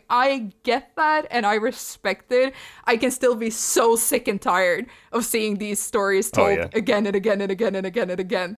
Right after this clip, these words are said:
Speaker 2: And I've seen kids' films that have completely thrown me for a loop, uh, like, totally unexpected. I don't know if you've seen Rise of the Guardians.
Speaker 1: Mm-hmm.
Speaker 2: That is a super deep reflection on mortality and facing mortality as a child.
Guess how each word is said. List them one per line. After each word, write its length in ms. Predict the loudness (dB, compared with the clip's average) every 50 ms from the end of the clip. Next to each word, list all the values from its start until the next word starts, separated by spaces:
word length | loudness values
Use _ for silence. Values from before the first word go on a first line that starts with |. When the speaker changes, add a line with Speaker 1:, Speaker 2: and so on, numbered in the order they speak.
| _ -4
Speaker 2:
And 160 | 0 2 2
I've 100 | 2 2
seen 220 | 0 0 0 0 2
kids' 400 | 0 0 0 0 0 0 -2 -6
films 460 | -4 2 4 4 4 4 2 -2 -6
that 100 | -6 -6
have 140 | -8 -8 -8
completely 920 | -6 -6 -6 -6 -2 0 2 2 2 2 0 -2 -2 -2 -4 -6 -8 -12 _ _ _ _
thrown 260 | -2 2 2 2 4
me 80 | 2 -2
for 160 | -4 -2 -2 -2
a 40 | -2
loop, 280 | -2 -4 -4 -6 -10 -12
uh, 240 | -12 -12 -12 -14 -10
like, 220 | -8 -6 -6 -6 -4
totally 360 | -2 0 0 0 0 0 -2
unexpected. 800 | 0 -2 -2 -6 -4 -4 -2 -2 -2 -4 -6 -6 -6 -6 -8 -10 -14 _ _ -8
I 80 | -6 -4
don't 100 | -4 -6
know 60 | -6
if 100 | -6 -6
you've 80 | -6
seen 240 | -4 -2 -2 0 2
Rise 240 | 2 2 2 2 0
of 80 | -4 -8
the 60 | -6
Guardians. 680 | 0 2 2 2 4 2 2 0 0 0 -2 -4 -4
Speaker 1:
Mm-hmm. 260 | -4 -6 -6 -8 -10 -12 _
Speaker 2:
That 260 | -4 -2 -2 0 0
is 180 | -2 -2 0 0
a 120 | 0 0
super 500 | 0 -2 -2 2 2 2 2 2 2 0
deep 340 | 0 2 0 -2 -2 -2 -4
reflection 560 | -6 -4 0 0 -2 0 -2 -4 -4 -4 -4
on 380 | -2 -2 -2 -2 -2 -4 -8 -10 -10 -8
mortality 840 | -4 -2 -2 -2 -2 0 0 2 2 0 -2 -4 -8 -10 -10 -10 -12 -12
and 160 | -12 -12 -8
facing 460 | -4 -2 -2 0 0 -2 -4 -4 -4
mortality 580 | -4 -4 -4 -2 0 0 0 0 -2 -2 -2 -2
as 120 | -2 -2
a 60 | -4
child. 400 | -4 -2 0 2 2 2 0 0